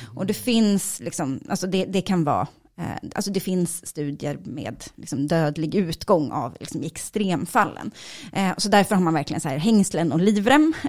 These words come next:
Speaker 2: eh, och så säger man ingen, ingen ryggliggande träning efter vecka sexton.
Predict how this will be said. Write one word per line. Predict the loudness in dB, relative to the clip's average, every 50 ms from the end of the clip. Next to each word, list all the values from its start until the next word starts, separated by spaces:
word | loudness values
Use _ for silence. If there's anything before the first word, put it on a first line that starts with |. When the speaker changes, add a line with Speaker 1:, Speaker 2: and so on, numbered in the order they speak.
| 0
Speaker 2:
eh, | 2 2 2 2 2 0
och | 0 -2
så | -2
säger | -2 0 0 0 0 0
man | 0 0 0 -2 -2 -2
ingen, | 0 0 2 2 0 -2 -2
ingen | 0 0 0 0 0 -2
ryggliggande | -4 -8 -8 -8 -8 -8 -8
träning | -8 -6 -6 -6 -6
efter | -8 -10 -10
vecka | -14 -12 -10 -10
sexton. | -10 -10 -10 -12 -12 -12